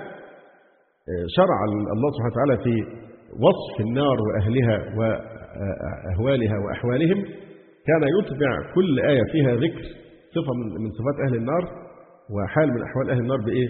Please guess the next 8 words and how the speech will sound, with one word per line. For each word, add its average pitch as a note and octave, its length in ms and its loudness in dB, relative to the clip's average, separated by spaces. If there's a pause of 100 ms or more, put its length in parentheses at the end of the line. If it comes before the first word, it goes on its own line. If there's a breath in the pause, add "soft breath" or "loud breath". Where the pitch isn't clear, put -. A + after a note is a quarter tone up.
"فبأي A#2 680 2
آلاء B2 200 2
ربكما C3+ 520 0 (840)
تكذبان؟ G#2+ 800 2 (560)
يطوفون A#2+ 400 -2
بينها B2 460 0
وبين A#2 340 0
حميم G#2+ 360 -2